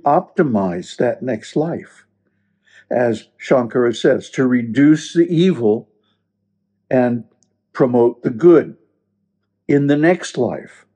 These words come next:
not necessarily this life. Now, from the outset, we are talking about things that are beyond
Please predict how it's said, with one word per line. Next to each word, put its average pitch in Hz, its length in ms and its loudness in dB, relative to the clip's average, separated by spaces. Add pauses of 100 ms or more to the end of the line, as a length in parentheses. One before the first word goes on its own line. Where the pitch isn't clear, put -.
(800)
not 185 260 -2
necessarily 196 760 -2
this 185 280 -4
life. - 400 -8 (800)
Now, 143 400 0 (1080)
from 185 420 2
the 240 160 4
outset, 202 680 -2 (640)
we 147 220 2
are 202 120 0
talking 156 480 2
about 110 440 0
things 151 380 0
that 123 260 0
are 120 160 0
beyond 135 720 0